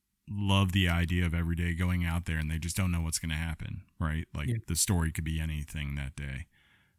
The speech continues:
Speaker 2: And if
Speaker 1: Um,
Speaker 2: you have, if you have Mike D on your crew, you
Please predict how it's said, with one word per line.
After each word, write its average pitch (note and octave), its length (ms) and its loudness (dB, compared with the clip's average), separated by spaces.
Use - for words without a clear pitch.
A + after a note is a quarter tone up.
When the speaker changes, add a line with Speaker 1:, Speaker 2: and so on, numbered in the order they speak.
Speaker 2:
And C3+ 200 6
if C3+ 80 2
Speaker 1:
Um, C#3+ 80 4
Speaker 2:
you C3 60 8
have, C#3+ 160 6
if B2+ 160 -6
you C#3 80 4
have C#3+ 100 2
Mike C3+ 280 2
D C#3+ 200 4
on B2+ 120 4
your A#2+ 120 4
crew, A#2+ 300 0
you A#2+ 280 0